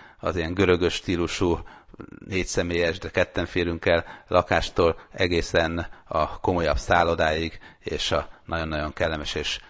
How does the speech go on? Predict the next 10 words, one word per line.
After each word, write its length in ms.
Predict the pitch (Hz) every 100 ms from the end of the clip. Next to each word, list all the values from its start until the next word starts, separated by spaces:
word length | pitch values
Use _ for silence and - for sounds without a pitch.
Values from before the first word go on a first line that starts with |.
| -
jó, 360 | 92 87 76 73 - _
ö, 120 | - 71 - 57 -
középkategóriás 1000 | - 82 82 76 80 82 78 78 76 73
hotelig, 500 | - 87 87 80 80 - - -
úgyhogy, 480 | 80 - - 65
ö, 100 | 71 67 - -
bőven 340 | 80 71 69
van 140 | 71
miből 320 | 73 71 73 69
válogatni. 640 | 69 73 73 71 - 71